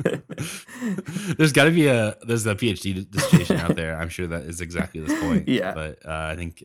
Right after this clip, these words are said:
Speaker 1: it's a strong case.
Speaker 2: <laughs> Um, so lots of great critique, but he does kind of end the letter on some specific notes that I think are really instructive as well.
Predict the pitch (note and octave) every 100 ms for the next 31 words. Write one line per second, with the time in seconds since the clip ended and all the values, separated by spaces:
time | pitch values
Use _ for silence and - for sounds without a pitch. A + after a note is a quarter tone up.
0 | _ F2+ - - F#2 F2 - E3 - D#3+
1 | D3 - - _ - A#3 B3+ A#3+ - _
2 | _ D3+ D3+ D3 D3 D3 D3 _ - G3+
3 | F#3+ F#3+ F#3 E3 F3 G#3+ C#4 B3 F#3 E3+
4 | D#3+ C#3 D3+ C#3 - C#3+ C#3+ C#3+ F3+ G3
5 | A3+ E3+ B2 B2 C3 C3 A#2+ A#2 A#2 B2
6 | A#2+ A2+ A2+ A2+ - B2+ A#2 - C3 F3+
7 | F#3 F3+ F#3 F#3 - C3 B2+ C#3 B2 A#2+
8 | A#2+ B2 B2 A#2+ - B2+ C3 B2 A#2 C#3
9 | D#3 D3+ D#3